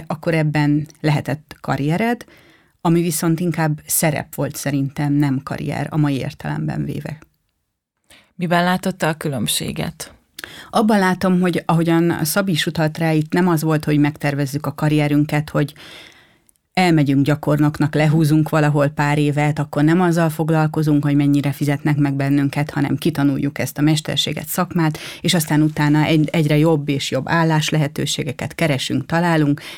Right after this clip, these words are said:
Speaker 1: jobban keresünk, a szakmánknak egyre magasabb, ö, pontjaira jutunk a hierarchikus ranglétrán,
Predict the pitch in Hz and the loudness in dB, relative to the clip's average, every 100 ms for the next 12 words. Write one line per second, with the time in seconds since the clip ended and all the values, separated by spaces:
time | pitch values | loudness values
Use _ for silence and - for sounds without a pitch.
0 | - 165 147 143 139 - 180 160 156 160 | -2 0 2 0 -2 0 0 0 0 2
1 | 151 131 - 156 156 143 143 143 143 - | 2 2 0 -2 0 0 0 2 0 0
2 | 143 143 143 139 - 147 143 139 143 139 | 0 2 0 0 -4 -4 -2 0 0 0
3 | 139 - - - - _ _ _ _ _ | -4 -12 -20 -20 -20 _ _ _ _ _
4 | _ 156 147 151 147 147 143 151 147 147 | _ 2 2 2 2 2 2 2 0 0
5 | 139 147 143 143 135 147 - 139 - 127 | 2 2 2 -2 -4 -8 -6 -4 -4 0
6 | 151 165 202 226 220 240 254 | 2 2 2 0 0 2 2